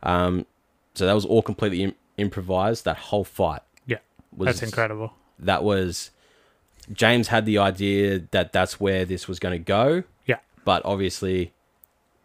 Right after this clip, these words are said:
Speaker 1: he can't sit there and tell the guy that he's gonna start the fight.
Speaker 2: No.
Speaker 1: So his whole thing was, "I'm gonna go in really hard with a punch and then obviously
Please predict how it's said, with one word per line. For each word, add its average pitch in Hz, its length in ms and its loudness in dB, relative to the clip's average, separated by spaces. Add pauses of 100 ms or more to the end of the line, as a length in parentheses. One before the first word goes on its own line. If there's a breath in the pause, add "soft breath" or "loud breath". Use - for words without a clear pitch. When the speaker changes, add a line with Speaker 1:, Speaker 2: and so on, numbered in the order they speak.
(120)
Speaker 1:
he 98 140 -8
can't 104 240 -2
sit - 180 -6
there 101 140 0
and 90 160 -6
tell 107 180 2
the 101 100 0
guy 95 220 0
that 92 100 -2
he's 87 160 -6
gonna 90 200 -4
start 90 260 -2
the - 60 -10
fight. 90 460 2 (200)
Speaker 2:
No. 113 140 -8 (220)
Speaker 1:
So - 140 -6
his 90 120 -2
whole 98 160 2
thing 95 240 -2
was, 87 400 -4 (960)
"I'm 98 80 -4
gonna 95 140 2
go 101 180 4
in 95 120 0
really 120 220 4
hard 113 200 2
with 104 60 0
a 92 60 0
punch 123 360 -2
and 107 80 0
then 98 100 0
obviously 95 280 -6